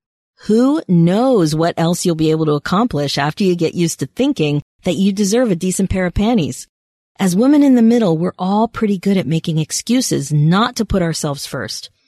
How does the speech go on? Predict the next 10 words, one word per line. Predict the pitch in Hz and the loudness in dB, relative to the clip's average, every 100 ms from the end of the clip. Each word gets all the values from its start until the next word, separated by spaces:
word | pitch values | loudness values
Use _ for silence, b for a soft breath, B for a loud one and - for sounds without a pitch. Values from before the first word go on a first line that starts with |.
| _ | _
In | 190 180 | -4 -2
other | 185 220 175 | 0 0 0
words, | 151 - - - | -2 -6 -6 -6
excelling | 170 - - 247 240 147 117 139 160 _ - | -6 -6 -4 -2 0 -2 -2 -4 -6 _ -8
at | 170 | -6
ways | 165 175 175 196 202 - | -2 0 2 0 -2 -8
to | 165 | -8
put | - 170 - | -4 -4 -2
yourself | 160 143 - 139 139 - _ _ | -4 -4 -2 -2 -2 -8 _ _
last. | 143 139 131 120 - - - | -10 -6 -6 -8 -10 -14 -16